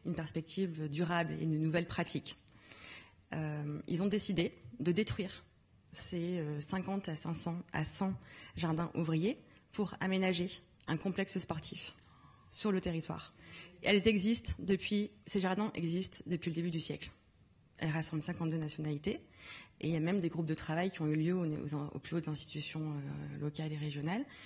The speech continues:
pour décider où est-ce qu'on va mettre ces jardins, <laughs> ces jardins. Et finalement, on va certainement les, euh, dispatcher à droite à gauche. Aussi, c'est une pratique qui est très répandue. Effectivement, c'était la capitale des jardins ouvriers. Et les populations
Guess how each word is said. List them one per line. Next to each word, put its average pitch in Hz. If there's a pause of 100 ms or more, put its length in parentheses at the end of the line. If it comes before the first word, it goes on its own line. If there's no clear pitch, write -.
(160)
pour 190
décider 180 (240)
où 170
est-ce 226
qu'on 196
va 160
mettre 175
ces 160
jardins, 160
<laughs> -
ces -
jardins. 160 (500)
Et 156
finalement, 160
on 151
va 151
certainement 151
les, 147
euh, 151
dispatcher 147
à 160
droite 151
à 147
gauche. - (920)
Aussi, 233 (240)
c'est -
une 175
pratique 190
qui -
est -
très -
répandue. 175 (140)
Effectivement, 180
c'était 165
la 147
capitale 160
des 160
jardins 143
ouvriers. 147 (640)
Et 165
les 165
populations 175